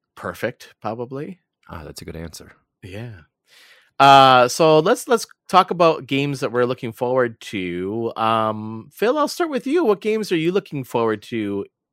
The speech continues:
Speaker 1: this month?
Speaker 2: Uh, as I peruse down the list, there's really only two with an honorable mention that I know nothing about. Number one is
Speaker 1: Oh.
Speaker 2: Hogwarts Legacy, because
Speaker 1: Yeah.
Speaker 2: it's Harry Potter. It looks like it could be a good time.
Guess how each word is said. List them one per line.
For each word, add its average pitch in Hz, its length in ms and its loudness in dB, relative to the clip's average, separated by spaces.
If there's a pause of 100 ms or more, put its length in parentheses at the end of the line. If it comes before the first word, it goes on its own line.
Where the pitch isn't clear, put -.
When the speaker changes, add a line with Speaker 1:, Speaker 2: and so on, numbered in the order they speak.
Speaker 1:
this 98 400 -12
month? 87 440 -16 (520)
Speaker 2:
Uh, 165 140 8 (100)
as 185 200 2
I 208 120 4
peruse 170 460 0
down 147 240 0
the 127 80 -2
list, 113 340 -2
there's 95 280 -10
really 120 460 -2
only 110 340 -2
two 143 500 -4
with 123 200 -4
an 92 80 -8
honorable 95 380 -4
mention 98 380 -8
that 98 100 -6
I 92 80 -4
know 87 120 -6
nothing 90 400 -6
about. 87 680 -6
Number 95 260 -6
one 101 180 0
is 139 120 0
Speaker 1:
Oh. - 40 -12
Speaker 2:
Hogwarts 98 500 -2
Legacy, 135 680 -6
because 143 680 -8
Speaker 1:
Yeah. 104 40 -14
Speaker 2:
it's - 140 -18
Harry 123 200 0
Potter. 90 260 -2
It 87 60 -4
looks 82 140 -10
like 82 100 -8
it 78 100 -16
could 90 140 -10
be 82 80 -10
a 80 40 -14
good 78 160 -16
time. 123 400 -4